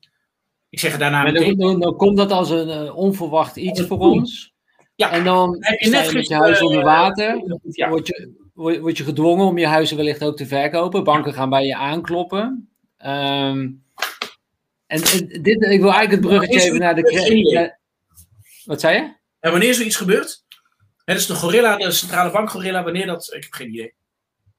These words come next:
Speaker 2: Ja.
Speaker 1: Ik kan dat niet
Speaker 2: Maar
Speaker 1: voorspellen.
Speaker 2: maar, maar ik wil, ik zat, ik zat er dus over na te denken: van, oké, je hebt, je hebt de oplossingen gegeven hoe de overheden de, de banken zouden kunnen redden en daar het eigen vermogen kunnen stimuleren.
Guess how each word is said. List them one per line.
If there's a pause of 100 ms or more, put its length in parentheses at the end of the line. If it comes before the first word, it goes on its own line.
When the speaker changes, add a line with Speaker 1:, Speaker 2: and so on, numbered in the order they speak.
Speaker 2:
Ja. (300)
Speaker 1:
Ik
kan
dat
niet
Speaker 2:
Maar
Speaker 1:
voorspellen. (220)
Speaker 2:
maar,
maar
ik
wil,
ik
zat,
ik
zat
er
dus
over
na
te
denken:
van,
oké,
je
hebt,
je
hebt
de
oplossingen
gegeven
hoe
de
overheden
de,
de
banken
zouden
kunnen
redden
en
daar
het
eigen
vermogen
kunnen
stimuleren.